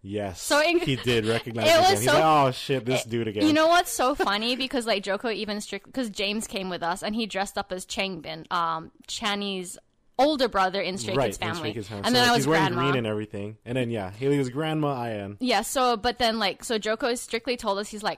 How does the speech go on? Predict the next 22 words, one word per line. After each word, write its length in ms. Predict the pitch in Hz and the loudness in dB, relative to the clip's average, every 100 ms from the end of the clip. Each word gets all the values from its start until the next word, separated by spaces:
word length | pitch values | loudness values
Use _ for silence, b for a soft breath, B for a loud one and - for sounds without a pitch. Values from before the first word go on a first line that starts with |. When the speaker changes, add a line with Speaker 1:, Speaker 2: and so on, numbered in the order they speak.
| - | -2
Speaker 2:
"I'm 180 | 196 233 | -2 0
not 220 | 247 - | -2 -2
going 220 | 370 381 | -4 -2
to 80 | 349 | -4
hold 260 | 269 247 | -4 -2
up 140 | 254 226 | 0 0
my 180 | 220 - | -2 0
I'm 220 | 190 220 | -2 -2
five 320 | - 185 202 | -2 -2 -2
sign 520 | - 202 214 240 240 - | -6 -6 -4 -6 -8 -4
at 160 | 208 - | -2 2
all 220 | 185 196 | 2 2
Speaker 1:
And 80 | 220 | 2
I 80 | 113 | 0
did 200 | 104 110 | -4 -2
Speaker 2:
during 280 | 233 233 233 | 2 2 0
Speaker 1:
not. 80 | |
Speaker 2:
sound 280 | - 170 202 | -2 -2 -4
check 300 | - 269 320 - | -2 -2 -2 -6
Speaker 1:
Nope. 200 | 202 107 | -4 -2
Speaker 2:
because 180 | - 285 - | 0 0 0
I 140 | 190 | -2